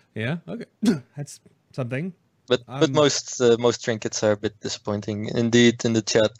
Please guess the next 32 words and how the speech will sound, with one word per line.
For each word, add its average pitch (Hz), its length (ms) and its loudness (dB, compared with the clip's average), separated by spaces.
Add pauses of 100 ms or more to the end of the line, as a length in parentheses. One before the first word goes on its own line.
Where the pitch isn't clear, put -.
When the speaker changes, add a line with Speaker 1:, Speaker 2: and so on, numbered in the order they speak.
Speaker 2:
uh, 104 300 0 (180)
Arcano 120 500 2
was 113 160 -2
called 113 280 0
out. 117 340 0 (960)
Arcano 143 400 2
is 110 80 0
probably 110 320 -2
one 110 140 -2
of 104 80 -4
the 104 80 -10
best 104 220 -2
trinkets 123 340 -8
for 123 180 2
us. - 240 -4 (560)
Same 113 400 0
with, 110 340 -2
uh, 110 280 4 (500)
Dark 127 240 2
Moon 120 160 -4
Deck 113 240 2
Immortality. 117 640 -2 (220)
Uh, 135 200 -10
please 151 180 -10
don't 107 140 -8
die. 123 220 -2 (1400)
Are, 127 60 -6 (120)
are 123 100 -6
you 120 120 -2
alive 117 220 -2
still? - 180 -18 (1700)
<laughs> - 440 -2